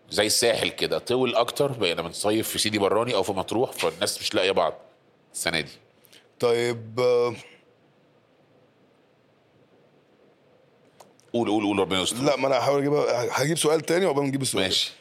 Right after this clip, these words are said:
Speaker 2: مسج أو نصيحة تنصحها للدي جيز الصغيرين.
Speaker 1: ما تخافش، العب الحاجة اللي، اللي أنت بتحبها. اقرا الناس، ما تلعبش لأصحابك بس. ال أربعتاشر نفر اللي بيحبوك دول بيحبوك عشان تصاحبهم، وما بيفهموش مزيكا،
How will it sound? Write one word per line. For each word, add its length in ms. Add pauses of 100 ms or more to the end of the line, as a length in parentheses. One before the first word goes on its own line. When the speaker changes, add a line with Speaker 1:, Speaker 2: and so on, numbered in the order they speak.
(220)
Speaker 2:
مسج 500
أو 140
نصيحة 540
تنصحها 680 (680)
للدي 680
جيز 380
الصغيرين. 540 (140)
Speaker 1:
ما 60
تخافش، 500 (920)
العب 240
الحاجة 280
اللي، 320
اللي 500
أنت 140
بتحبها. 580 (920)
اقرا 200
الناس، 460
ما 60
تلعبش 320
لأصحابك 320
بس. 240
ال 340
أربعتاشر 460
نفر 200
اللي 100
بيحبوك 420
دول 120
بيحبوك 340
عشان 160
تصاحبهم، 460 (600)
وما 120
بيفهموش 320
مزيكا، 480